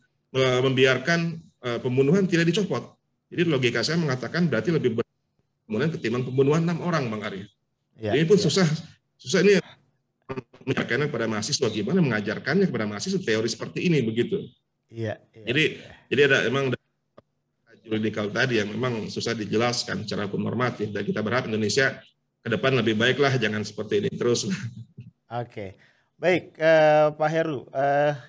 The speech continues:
Speaker 2: yang berikutnya saya ingin juga diskusikan dengan Pak Heru adalah, eh, apa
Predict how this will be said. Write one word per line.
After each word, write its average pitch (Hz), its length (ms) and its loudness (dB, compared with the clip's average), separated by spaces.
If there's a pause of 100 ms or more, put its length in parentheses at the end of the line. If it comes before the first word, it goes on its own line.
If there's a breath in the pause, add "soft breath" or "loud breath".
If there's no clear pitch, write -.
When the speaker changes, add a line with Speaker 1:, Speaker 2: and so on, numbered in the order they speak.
(120 loud breath)
Speaker 2:
yang 147 240 0
berikutnya 165 400 -2
saya 135 240 -2
ingin 131 320 -6
juga 120 240 -2
diskusikan 120 720 -6
dengan 107 400 -8
Pak 104 160 -10
Heru 127 320 -6
adalah, 120 480 -6 (480 soft breath)
eh, - 240 0
apa - 240 -2